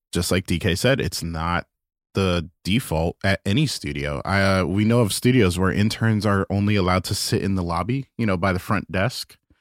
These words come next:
And then they can only go into the studio areas if they're asked of something, to clean something, to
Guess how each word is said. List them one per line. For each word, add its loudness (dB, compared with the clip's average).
And -2
then 0
they 2
can 0
only 4
go 2
into 0
the -2
studio 0
areas 0
if -2
they're 0
asked -2
of -4
something, -6
to -12
clean -2
something, -6
to -6